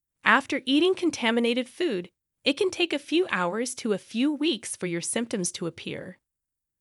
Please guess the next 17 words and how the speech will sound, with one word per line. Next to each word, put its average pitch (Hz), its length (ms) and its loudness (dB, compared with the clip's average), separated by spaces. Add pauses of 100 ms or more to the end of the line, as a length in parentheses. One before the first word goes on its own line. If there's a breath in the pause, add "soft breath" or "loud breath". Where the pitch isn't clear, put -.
Bacteria. 190 720 0 (720)
After 302 340 6
exposure, 170 760 -2
symptoms 262 580 2
usually 247 460 2
appear 180 360 -2
between 185 480 -4
eight 247 320 0 (300 soft breath)
and 254 220 2
forty-eight 247 580 0
hours 220 380 -2
later. 175 400 -6 (880)
Bacterial 294 600 2
foodborne 247 680 0
illnesses 190 580 -2
usually 254 460 -4
recover 175 580 -4